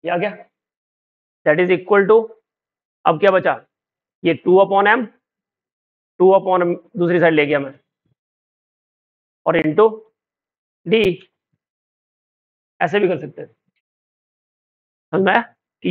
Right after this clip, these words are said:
यहीं पे differentiate कर देता मैं तो ऐसा हो जाता। तो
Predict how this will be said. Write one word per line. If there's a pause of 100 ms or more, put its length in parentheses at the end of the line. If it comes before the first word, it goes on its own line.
यहीं
पे
differentiate
कर
देता
मैं
तो
ऐसा
हो
जाता। (1080)
तो